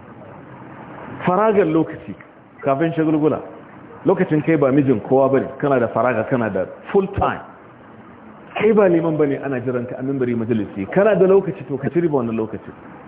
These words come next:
Inda ka sala ba za ka iya ba. Na biyar, hayataka qabla ish mautik. Kun ga a shahid kasala. Al-Khatib al-Baghdadi yana tafiya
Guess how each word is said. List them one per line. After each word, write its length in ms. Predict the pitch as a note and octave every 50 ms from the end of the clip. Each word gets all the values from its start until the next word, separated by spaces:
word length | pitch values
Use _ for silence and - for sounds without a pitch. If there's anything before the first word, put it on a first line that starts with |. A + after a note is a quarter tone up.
| - - - - - - - - - - - - -
Inda 240 | D#4+ G4+ G#4+ G4 C#4+
ka 100 | A#3 C#4 -
sala 260 | C4+ C4 B3 B3 A3+
ba 80 | G3+ F#3+
za 140 | G3 F#3+
ka 100 | F#3 -
iya 240 | C3+ C#3 C3 G#2+ F2+
ba. 100 | D#2+ - - - - - - - - - - - - - - - - - - - - -
Na 240 | G#2+ C#3 F#3 A#3+ B3+
biyar, 340 | G#3 A3+ G#3+ G#3 G#3 G#3+ G#3+ F#3+ - - -
hayataka 840 | E3+ D#3+ D3+ D3+ D3+ D#3 E3+ F#3+ G3+ G#3 G#3 G#3 G#3+ A3 - F3+ D#3 -
qabla 260 | F3 E3+ D#3+ D#3+ D#3 C#3+ E3+ G3+
ish 80 | F#3+ - - - - - - - - - - - - - A#2
mautik. 380 | B2+ B2 A2 G2 - - - - - - - - - - - - - - - - - - - - - - - - - - - - - - - - - - - - - - - - - - - -
Kun 120 | D3+ D3+
ga 80 | E3 F3+
a 100 | - D#3
shahid 380 | - - F#3+ G3+ G#3 G3+ F#3 F#3+ - - - - - - - - - - - - - - - - - -
kasala. 480 | - B2+ - D#3 D#3 D#3+ D3 A#2 - - - - - - - - - - - - - - - - - - - - - - - - - - - - - - - - - D3+ D3+ - - - - - - -
Al-Khatib 420 | C#3 D3 - D3+ - F3+ G#3 F#3+
al-Baghdadi 800 | G3 E3 D3+ D3 C3+ C#3+ C3+ D#3 E3+ F3+ E3 F3 F3 F3 D#3+ - - - - - - - - - - - - - - - - - - - - C3
yana 200 | E3 F3+ F3 D#3+
tafiya 440 | B2+ C#3+ - - E3 D#3+ D3+ C3+